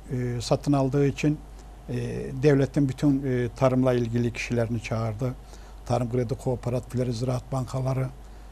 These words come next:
ne bileyim önder çiftçiler hepsi geldiler oraya. <clears throat>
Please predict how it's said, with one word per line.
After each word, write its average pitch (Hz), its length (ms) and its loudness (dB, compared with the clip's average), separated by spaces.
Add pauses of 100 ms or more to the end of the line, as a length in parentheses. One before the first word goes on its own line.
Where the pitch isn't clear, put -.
(140)
ne 147 160 4
bileyim 143 220 2
önder 143 340 2
çiftçiler 151 460 0
hepsi 170 680 -2
geldiler 127 400 0
oraya. 147 460 8
<clears throat> - 60 -14